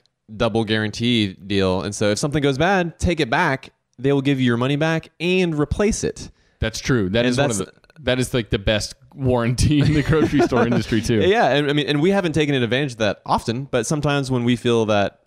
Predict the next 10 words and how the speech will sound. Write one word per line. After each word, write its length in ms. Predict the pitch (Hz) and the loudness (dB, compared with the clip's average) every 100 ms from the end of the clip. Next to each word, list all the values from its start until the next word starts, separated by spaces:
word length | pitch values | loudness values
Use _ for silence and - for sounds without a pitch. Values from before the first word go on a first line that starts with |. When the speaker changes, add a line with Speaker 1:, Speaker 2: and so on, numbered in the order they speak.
| - | -4
Speaker 1:
"Oh, 140 | 180 | 0
wow, 180 | 147 127 | 2 0
this 220 | 98 104 | -2 -4
definitely 300 | - 113 107 | -2 -2 -2
shouldn't 220 | - 95 92 | -4 -4 -6
have 80 | |
gone 180 | 90 90 | -6 -4
bad 160 | 90 87 | -2 -4
that 140 | 73 | -4
fast," 400 | - 82 90 - | -8 -8 -8 -12